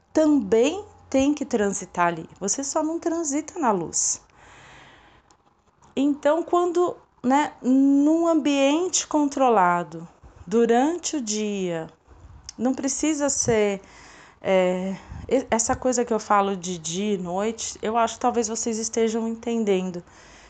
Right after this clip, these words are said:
que eu não estou falando, é, nem sempre literalmente, né, de dia e noite. Eu tô falando do nosso dia e da nossa noite, da nossa luz e da nossa escuridão.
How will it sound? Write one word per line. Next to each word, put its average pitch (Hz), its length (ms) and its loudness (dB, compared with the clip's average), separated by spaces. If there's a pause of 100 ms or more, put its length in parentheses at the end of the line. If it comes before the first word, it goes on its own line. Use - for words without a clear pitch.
(100)
que - 80 2
eu 226 60 4
não 247 80 0
estou 240 240 -2
falando, 220 880 4 (540)
é, 190 180 0
nem 214 160 0
sempre 269 480 0
literalmente, 202 1080 -2
né, 185 220 -6 (680)
de 165 200 -8
dia 165 300 -4
e - 20 -2
noite. 165 360 -4
Eu 180 60 -8
tô 196 120 -10
falando 196 440 -4
do 196 140 -4
nosso 208 640 2
dia 180 680 -2
e - 60 -4
da 185 160 2
nossa 185 500 0
noite, 165 540 -6
da 170 140 0
nossa 190 520 -2
luz 180 580 -4
e 170 40 -8
da 170 160 -2
nossa 175 380 -4
escuridão. 156 680 -4